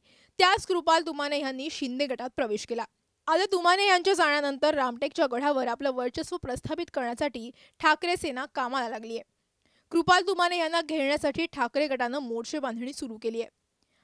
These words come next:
आपला बालेकिल्ला राखण्यासाठी ठाकरे गटानं कसे प्रयत्न सुरू केलेत, रामटेक मतदारसंघाचा नेमका इतिहास काय आहे, तेच या व्हिडिओत पाहू. या व्हिडिओला सुरुवात करण्यापूर्वी एक महत्त्वाची आठवण, जर तुम्ही महाराष्ट्र टाइम्सचं YouTube चॅनेल अजूनही सबस्क्राईब केलं नसेल,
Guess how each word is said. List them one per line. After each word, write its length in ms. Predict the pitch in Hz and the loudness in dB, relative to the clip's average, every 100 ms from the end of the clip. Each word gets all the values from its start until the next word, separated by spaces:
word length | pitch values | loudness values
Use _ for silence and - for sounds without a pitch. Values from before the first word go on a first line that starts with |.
| - | 0
आपला 260 | 269 294 | 2 2
बालेकिल्ला 560 | 277 262 277 320 302 311 | 2 2 2 0 2 2
राखण्यासाठी 720 | 269 240 349 392 403 285 277 302 _ - | 2 0 -2 2 4 4 -4 -8 _ 4
ठाकरे 320 | 320 311 381 | 4 6 2
गटानं 320 | 359 349 330 370 - | 4 2 2 0 2
कसे 220 | 311 440 | 4 4
प्रयत्न 320 | 415 403 381 | 4 2 0
सुरू 220 | 370 359 | -2 -2
केलेत, 280 | 339 330 381 _ _ _ _ | 0 0 0 _ _ _ _
रामटेक 440 | 285 311 330 403 359 | 2 4 4 -2 -2
मतदारसंघाचा 840 | 330 269 311 311 320 311 294 339 | -2 0 0 0 -4 -4 -2 -2
नेमका 480 | 330 262 262 269 320 - | -2 -4 -6 -2 -2 -2
इतिहास 500 | 254 277 311 370 - | -6 -4 0 0 2
काय 220 | 311 233 | 0 2
आहे, 140 | 233 - _ | -2 -6 _
तेच 240 | 285 233 - | -6 -6 -6
या 140 | 226 233 | -10 -6
व्हिडिओत 420 | 277 247 214 - | -6 -4 -6 -6
पाहू. 160 | 226 226 - - - - - - | -8 -10 -14 -18 -20 -20 -8 4
या 100 | 311 | 6
व्हिडिओला 340 | 311 302 311 311 | 6 4 4 4
सुरुवात 340 | 330 285 339 - | 0 0 0 0
करण्यापूर्वी 560 | 320 302 302 294 269 | 0 0 -2 -6 -4
एक 140 | 294 269 | -6 -6
महत्त्वाची 480 | 285 339 339 339 349 | -10 -4 -4 -2 -2
आठवण, 340 | 294 285 349 - _ - | -2 -4 -8 -8 _ 0
जर 140 | 349 | 2
तुम्ही 160 | 370 370 | 4 2
महाराष्ट्र 460 | 381 330 320 330 359 | 2 4 4 4 2
टाइम्सचं 360 | 349 339 - | 0 0 0
YouTube 380 | 320 285 302 302 | 2 0 -2 -4
चॅनेल 300 | 349 302 302 - | -2 0 -2 -4
अजूनही 420 | 262 320 359 370 | -6 -6 -6 -6
सबस्क्राईब 440 | 349 285 - 285 247 | -4 -4 -2 -4 -2
केलं 160 | 269 | -8
नसेल, 320 | 254 247 277 | -6 -8 -8